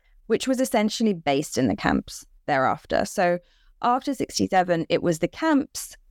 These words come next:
as the most kind of exclusively Palestinian spaces, as kind of the Palestines in exile,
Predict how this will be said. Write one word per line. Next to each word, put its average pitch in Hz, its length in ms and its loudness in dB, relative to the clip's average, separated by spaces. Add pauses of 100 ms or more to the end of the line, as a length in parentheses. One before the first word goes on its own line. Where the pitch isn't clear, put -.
(100)
as 185 200 2
the 180 100 -2
most 175 320 2
kind 202 100 2
of - 80 2
exclusively 165 680 2
Palestinian 151 640 0
spaces, 196 560 0
as 160 100 0
kind 160 180 0
of 151 60 0
the 147 80 -2
Palestines 156 640 0
in 147 160 -2
exile, 233 720 0